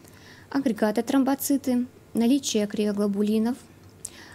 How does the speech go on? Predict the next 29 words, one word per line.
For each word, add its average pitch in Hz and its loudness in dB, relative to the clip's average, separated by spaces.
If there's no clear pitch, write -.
К - -8
ложному 269 4
занижению 262 2
приводит 220 0
разрушение 226 0
клеток 214 -2
при - -4
длительном 214 2
хранении, 240 2
грубом 220 0
перемешивании, 214 0
всё - -6
то, 240 -2
что - -4
мы 214 0
с - -4
вами 214 -2
обсуждали 202 -4
ранее. 208 -4
Также 262 2
наличие 247 2
хрупких, - -2
легко 226 0
разрушающих 226 0
клеток, 226 -2
разрушающихся 214 -2
клеток 226 -2
при 226 2
лейкозах 285 0